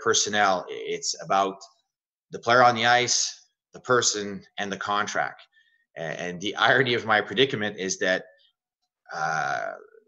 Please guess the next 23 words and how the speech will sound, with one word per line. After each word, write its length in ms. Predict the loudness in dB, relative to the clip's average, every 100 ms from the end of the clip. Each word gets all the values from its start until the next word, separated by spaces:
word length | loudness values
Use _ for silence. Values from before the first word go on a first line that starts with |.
| _ _ _ _ _
we 120 | -6
have 200 | -4 -2
good 200 | 0 0
players 380 | 4 4 6 4
and, 360 | -2 -6 -6 -10
and 160 | -4
they're 180 | 0 0
on 380 | 2 2 0 -4 -2
good 160 | 0 0
contracts. 680 | 2 2 4 2 2 -4 -4
Uh, 60 | -4
if 180 | -4 -2
they're 140 | 0
not 180 | 4 4
on 140 | 2
good 140 | -2 -4
contracts, 560 | -2 -2 2 2 2 -4
it's 120 | -10
because 160 | -10
their 120 | -12 -6
contract 380 | -6 0 -2 -2
is 160 | -2
up. 180 | 0 0